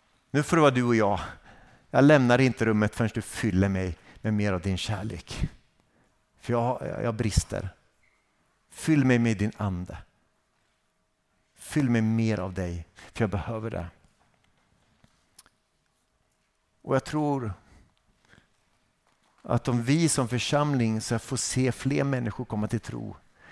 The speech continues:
få vara en församling, en gemenskap där Gud får verka, så måste vi både ta emot men också ge.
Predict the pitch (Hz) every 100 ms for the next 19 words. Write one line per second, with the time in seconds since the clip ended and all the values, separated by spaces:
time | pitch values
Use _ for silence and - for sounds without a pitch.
0 | - - - _ _ - 143 117 135 123
1 | 127 - - 139 139 135 131 113 120 120
2 | 135 143 131 - 104 98 - - - 123
3 | 117 - 135 143 156 - - 127 131 127
4 | 110 95 - 127 98 - - - _ _
5 | _ _ _ - - - - 123 127 131
6 | - 113 117 104 - _ _ - 113 147
7 | 185 190 156 110 - - - - - _
8 | _ _ _ _ - 120 - - - 101
9 | 90 92